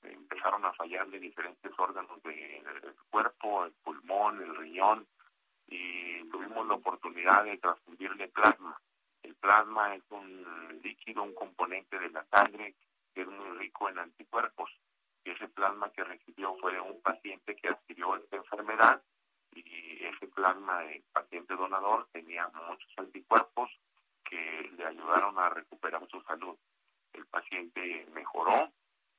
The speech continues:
y pues eso es algo fabuloso, algo extraordinario, porque si bien sabemos que en el mundo no hay ahorita un tratamiento específico de esta enfermedad,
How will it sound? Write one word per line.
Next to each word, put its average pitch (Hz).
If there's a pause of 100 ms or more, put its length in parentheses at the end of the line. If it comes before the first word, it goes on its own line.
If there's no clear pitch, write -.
(220)
y 85
pues 82
eso 90
es 98
algo 92
fabuloso, 82
algo 92
extraordinario, 87 (380)
porque -
si 90
bien 90
sabemos 95 (160)
que 82
en 80
el 78
mundo 98
no 87
hay 95
ahorita 90 (460)
un 85
tratamiento 87
específico 82
de 80
esta -
enfermedad, 87